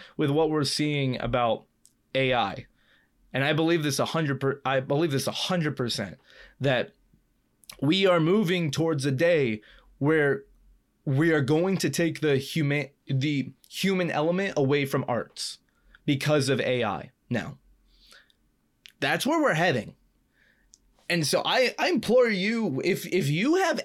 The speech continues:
anything that you care about creating and that you want to be,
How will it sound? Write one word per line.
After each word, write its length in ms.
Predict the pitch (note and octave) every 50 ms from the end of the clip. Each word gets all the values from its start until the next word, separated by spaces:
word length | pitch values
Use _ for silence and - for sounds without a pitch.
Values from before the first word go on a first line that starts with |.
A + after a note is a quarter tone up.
| - -
anything 520 | F3 F#3+ A3 A#3+ A3 G#3+ - F#3+ E3 C#3+
that 100 | C#3+ D3+
you 140 | E3 E3+ C#3
care 240 | - - C#3+ D3 D#3+
about 300 | D#3+ D#3 D#3 C#3+ C#3+ C3+
creating 640 | - - C#3 C3 B2+ C3 D3 E3 G3 G3+ G#3+ A3+ G#3 - - - - - _
and 100 | - D3
that 120 | D#3 D#3 E3+
you 120 | F3+ F3
want 400 | D3 C#3 D3 D#3+ F3+ F3 - - -
to 120 | - D3+
be, 360 | C3 D3 D#3 D#3 D3+ - -